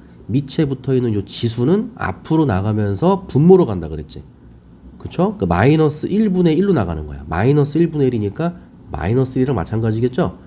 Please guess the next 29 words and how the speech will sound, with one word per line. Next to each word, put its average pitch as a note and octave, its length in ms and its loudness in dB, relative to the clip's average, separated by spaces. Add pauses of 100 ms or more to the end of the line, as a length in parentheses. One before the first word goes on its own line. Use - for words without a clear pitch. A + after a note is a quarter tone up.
(140)
그 - 80 -12
마이너스 A2+ 920 -2 (120)
로그 A2+ 720 -2 (540)
이의 C3 640 -2
X가 F#2+ 340 -4
되는 F2+ 220 -2
거라고. D2 320 -10 (720)
그러니까 D#3+ 100 0
이 C#3 140 2
그래프는 F3+ 520 2
얘랑 A#2 200 0
똑같은 G3+ 360 -6
거야. D2 160 -12 (560)
그럼 G#2 140 -2
다시 A2 360 0 (340)
어떤 F3 360 0
함수 G#3+ 760 -2
전체에다가 C#3 1040 0
마이너스를 B2+ 640 0
붙였다고 C3 720 -6
하는 A2+ 240 -2
것은, F3+ 460 0 (340)
예, E2+ 140 -2
수업도 G3 320 2
얘기했었지? A#2+ 580 2 (280)
X축 - 580 -6
대칭성을 C3+ 720 -2
띈다 G#2+ 240 -2
그랬어. D2 320 -8